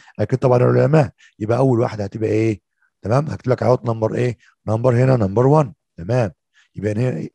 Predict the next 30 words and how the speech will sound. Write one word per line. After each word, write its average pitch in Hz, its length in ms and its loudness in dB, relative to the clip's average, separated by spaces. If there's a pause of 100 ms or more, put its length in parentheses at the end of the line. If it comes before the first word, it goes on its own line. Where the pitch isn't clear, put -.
(100)
طبعا 117 180 0
هنا 120 140 -2
مش 107 180 -6
سبيشيز 107 440 -4
هنا، 110 220 -2 (340)
أنا 101 100 -6
أقصد 120 280 -8
إيه؟ 123 180 0 (220)
أنا 117 80 -2
أقصد 117 160 -2
ساينتست 123 420 -2
فين؟ 120 240 -4
أه 120 160 0
الأخرانية 113 500 -2
أهي، 85 140 -6 (160)
تمام؟ 127 300 -2 (320)
يبقى 110 140 0
ديت 131 180 0
إيه؟ 123 220 -2 (160)
ساينتست 120 480 -4
ديت 117 320 0
نمبر 120 220 2
وان، 82 200 -4 (260)
تمام؟ 107 340 -4 (440)
بعد 165 220 2
كده 85 240 -8 (1120)
University 135 520 0
not 156 240 0 (380)
found 139 400 -2
out، 95 300 -4